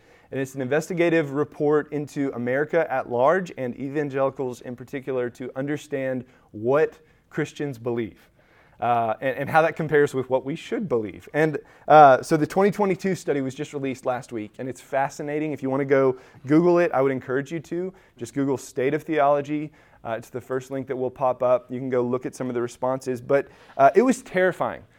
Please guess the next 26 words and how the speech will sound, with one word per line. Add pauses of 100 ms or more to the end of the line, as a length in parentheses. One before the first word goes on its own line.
(220)
Uh,
Pastor
Anson
and
myself
and,
and,
um,
one
of
our
elders
in
particular
have
been
in
an
ongoing
conversation
about
it
because
it
alarmed
us